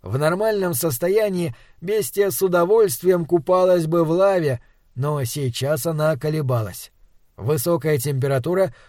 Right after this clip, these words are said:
ускорила бы дозревание, и тогда она не смогла бы уйти от малюток достаточно далеко и, вероятно, стала бы их первой жертвой. Рискнуть и выйти на поверхность?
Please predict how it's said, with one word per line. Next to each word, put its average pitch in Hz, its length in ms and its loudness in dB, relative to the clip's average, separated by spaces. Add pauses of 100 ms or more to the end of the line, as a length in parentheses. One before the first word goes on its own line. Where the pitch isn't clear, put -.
ускорила 165 640 2
бы 151 120 0
дозревание, 147 760 0 (300)
и 120 100 -2
тогда 151 400 0
она 185 240 -2
не 180 180 0
смогла 175 580 2
бы 165 180 0
уйти 160 340 -2
от 147 160 0
малюток 165 540 4
достаточно 151 800 -2
далеко 139 500 0 (540)
и, 104 160 -6
вероятно, 175 920 0
стала 151 560 0
бы 165 220 0
их 131 160 -8
первой 147 440 0
жертвой. 113 560 -4 (640)
Рискнуть 127 720 -4
и 156 160 -4
выйти 156 460 0
на 151 160 -2
поверхность? 151 800 0